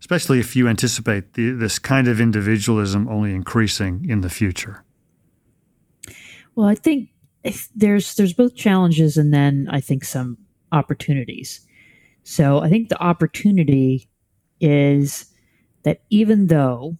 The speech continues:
Speaker 2: teens spend a lot less time with each other face to face and a lot more time online, needing to be with other people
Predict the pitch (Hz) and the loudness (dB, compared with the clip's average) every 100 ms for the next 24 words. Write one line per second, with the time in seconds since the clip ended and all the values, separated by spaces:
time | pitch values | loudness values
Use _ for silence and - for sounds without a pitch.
0 | _ _ _ - 170 147 - - 143 135 | _ _ _ -4 0 0 0 0 0 0
1 | 139 - 160 135 - 147 135 135 139 _ | -4 0 0 0 0 2 2 -2 -6 _
2 | 165 147 143 - 135 127 127 - 131 120 | -2 0 0 -2 -2 -2 -2 -2 -4 -4
3 | - - 131 123 156 - - _ _ _ | -10 -12 -10 -8 -8 -10 -18 _ _ _
4 | _ _ _ 139 131 135 143 147 151 - | _ _ _ -6 -4 -4 0 0 0 0
5 | 135 131 123 120 113 113 110 139 - _ | 0 0 -2 -4 -8 -10 -12 -12 -14 _
6 | _ _ _ _ _ _ _ _ _ _ | _ _ _ _ _ _ _ _ _ _
7 | _ - 151 165 190 202 180 170 170 151 | _ -2 2 4 4 2 4 4 4 4
8 | 143 147 - 156 - 175 196 202 | 2 2 0 -2 2 2 4 2